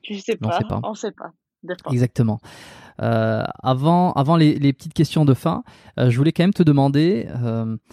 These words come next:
Speaker 2: est-ce que tu trouves encore que le monde du, du, du personal training, du, du coaching, du fitness, il est encore très masculin, il est, ou alors il est, euh, il évolue ? Euh, quel reproche tu pourrais, euh, faire,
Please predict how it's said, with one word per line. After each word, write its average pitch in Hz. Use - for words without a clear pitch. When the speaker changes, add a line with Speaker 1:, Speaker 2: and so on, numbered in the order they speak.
Speaker 2:
est-ce 160
que 240
tu 185
trouves 220
encore 160
que -
le 180
monde 151
du, 123
du, 113
du 120
personal 147
training, 135
du, 117
du 110
coaching, -
du 117
fitness, -
il 117
est 117
encore 120
très -
masculin, 143
il 127
est, 120
ou 123
alors 135
il 123
est, 117
euh, 110
il 135
évolue ? 147
Euh, 110
quel 156
reproche 156
tu 143
pourrais, 135
euh, 113
faire, -